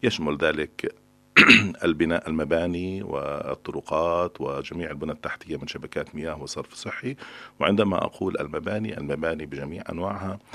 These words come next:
سواء كانت خاصة أو عامة. وبطبيعة الحال نقول هنا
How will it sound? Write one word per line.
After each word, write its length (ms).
سواء 260
كانت 300
خاصة 440
أو 200
عامة. 400
وبطبيعة 840
الحال 520
نقول 340
هنا 340